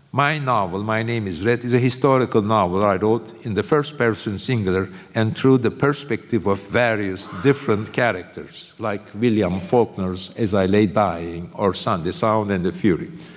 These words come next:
After ten days spent writing a long twelve-page chapter, say, chapter thirty-four, which channels the voice of the female protagonist, Shekure,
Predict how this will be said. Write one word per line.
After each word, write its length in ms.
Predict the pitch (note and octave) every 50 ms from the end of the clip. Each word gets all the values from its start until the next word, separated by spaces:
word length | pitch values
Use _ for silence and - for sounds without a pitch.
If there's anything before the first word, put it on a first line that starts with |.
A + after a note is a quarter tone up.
| - - - - - - - - - - -
After 360 | D3+ D#3 D#3 E3 E3 D3+ C3
ten 320 | - - - D3+ D#3+ D3+ C3+
days 440 | C#3 C#3 C3+ B2 A2+ G#2 F2+ - - -
spent 340 | - - C3+ B2+ B2 F#2 G2
writing 440 | A#2+ A#2 A2 - - A#2+ A2+ A2
a 40 | A2+
long 320 | A2 A#2 B2 B2 B2 B2 B2
twelve-page 560 | - C#3+ C#3 C3 C3 - - A#2 G2 F2+ - -
chapter, 560 | - C#3+ B2+ B2 - - - A#2 A#2 A#2 -
say, 540 | - - - - B2+ A#2 G2+ F#2 F2+ F#2 - - - - - -
chapter 420 | - - C3 G#2 - - - F#2 E2+
thirty-four, 1120 | - - - - B2+ A#2 G2 - - F2+ - - - - F3 F#3+ E3+ C3 A#2 A2 G#2+ - - - - - - - - - -
which 420 | C3 D3+ D#3 D#3 - - - D3+
channels 480 | - E3+ C#3+ B2+ A#2 G#2+ G2 F2 D#2+ D#2+
the 120 | - G#2+
voice 360 | F#2 G#2+ B2 B2 A#2 A2+ -
of 160 | A2+ F#2 - -
the 80 | A2
female 540 | - - D3 C#3+ C3+ A#2+ A2+ G#2+ G2+ G#2 G2
protagonist, 600 | G2+ - A#2 - - G#2 G2 G2 G2 F#2+ - -
Shekure, 680 | - - C#3+ C3 - - D3 C#3+ C3+ A#2 B2 A#2 E3+